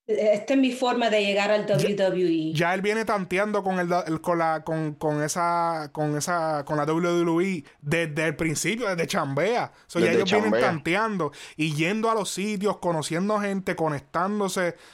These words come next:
Speaker 2: So, ya él viene tanteando con eso. So, yo te apuesto que esto sí él lo tenía pensado.
Speaker 3: Yo, yo realmente no pienso de que él, yo, yo no pienso de que él haya planeado este momento específicamente. Yo siento que sí.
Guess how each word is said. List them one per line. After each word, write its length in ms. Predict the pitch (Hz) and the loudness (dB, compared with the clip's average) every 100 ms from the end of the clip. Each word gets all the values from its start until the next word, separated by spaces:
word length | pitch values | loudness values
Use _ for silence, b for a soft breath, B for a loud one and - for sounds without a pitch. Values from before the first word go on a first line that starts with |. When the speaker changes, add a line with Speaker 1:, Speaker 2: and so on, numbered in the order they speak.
| B | B
Speaker 2:
So, 140 | - 165 | -4 0
ya 100 | 165 | 0
él 80 | |
viene 220 | 165 196 214 | 2 0 0
tanteando 400 | 208 208 214 220 | 0 0 0 2
con 160 | 214 | 2
eso. 180 | 202 214 | 0 -2
So, 120 | 196 | -4
yo 180 | 170 170 | -2 0
te 60 | 180 | 0
apuesto 340 | 196 196 208 | -2 -2 -2
que 60 | 185 | -4
esto 180 | 185 190 | -2 -2
sí 140 | 190 | 0
él 80 | 175 | 0
lo 80 | 175 | 0
tenía 260 | 165 165 | 0 -2
pensado. 560 | 160 135 - 127 113 - _ _ _ 160 | -2 -4 -4 -4 -4 -6 _ _ _ -4
Speaker 3:
Yo, 420 | 147 196 202 175 156 | 0 2 0 0 -4
yo 240 | 160 170 214 | -2 0 2
realmente 560 | 220 214 214 214 214 | 2 2 0 0 0
no 140 | 190 180 | 0 2
pienso 340 | 190 196 196 | 0 0 0
de 140 | 170 151 | -2 0
que 260 | 147 147 139 143 | 0 0 0 0
él, 240 | 170 170 - _ _ _ _ | 0 -4 -10 _ _ _ _
yo, 360 | - 147 180 190 | -4 0 2 2
yo 180 | 160 185 | 0 0
no 120 | 196 | 0
pienso 300 | 196 196 202 | 0 -2 0
de 160 | 180 151 | 0 0
que 100 | 151 | 0
él 80 | |
haya 240 | 143 160 156 | 2 0 0
planeado 680 | 160 151 151 156 151 143 - _ _ _ | 0 0 0 0 0 0 -4 _ _ _
este 340 | 156 170 - 165 | -4 -4 -2 0
momento 480 | 156 147 151 147 | 2 2 0 -2
específicamente. 960 | 143 - 131 139 127 139 127 120 107 110 | -6 -2 -2 -2 -2 0 0 0 -2 -2
Yo 140 | 113 | 0
siento 280 | - 190 202 | -2 -2 -2
que 140 | 165 131 | -2 -2
sí. 300 | 139 120 | -2 -6